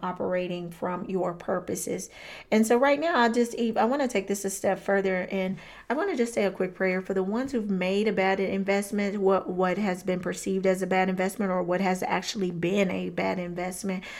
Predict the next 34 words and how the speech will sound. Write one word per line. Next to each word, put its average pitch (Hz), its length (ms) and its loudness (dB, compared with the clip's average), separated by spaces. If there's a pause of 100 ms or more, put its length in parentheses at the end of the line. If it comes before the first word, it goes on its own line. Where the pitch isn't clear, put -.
(420)
and 202 340 4
you're 208 200 6
carrying 202 580 0
shame 185 500 0
around 208 580 0
that 208 280 2
investment. 208 600 0 (360)
Right 185 160 2
now, 185 220 2
I'm 185 200 -2
asking 185 480 0
in 185 80 0
the 175 80 -2
name 175 260 -4
of 170 120 -6
Jesus 175 480 -6
that 175 320 -4 (640)
that 175 420 0 (380)
shame 185 460 0
be 190 160 2
released 175 500 0
from 175 240 -4
your 165 180 -2
life 175 420 -2
right 196 200 0
now, 214 420 0 (420)
and 190 220 2
that 180 380 0 (240)
you 196 160 0
truly 220 420 2
come 196 320 -2
back 175 340 -2
into 180 800 -4 (380)
that, 180 520 2